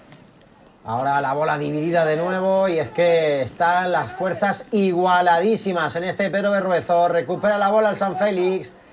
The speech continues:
intenta jugar por mediación de Heredia. Ahí está la diagonal.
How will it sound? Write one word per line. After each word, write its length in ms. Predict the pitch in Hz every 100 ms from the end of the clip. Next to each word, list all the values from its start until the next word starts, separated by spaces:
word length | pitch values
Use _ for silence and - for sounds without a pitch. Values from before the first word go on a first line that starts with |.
| _ -
intenta 320 | - 180 151
jugar 260 | 127 156 160
por 100 | 165
mediación 320 | 165 151 175
de 80 | 165
Heredia. 580 | 180 180 170 165 175 - - - - -
Ahí 220 | 101 107
está 360 | 123 - 156 151
la 100 | 143
diagonal. 800 | 147 143 156 170 175 175 175 180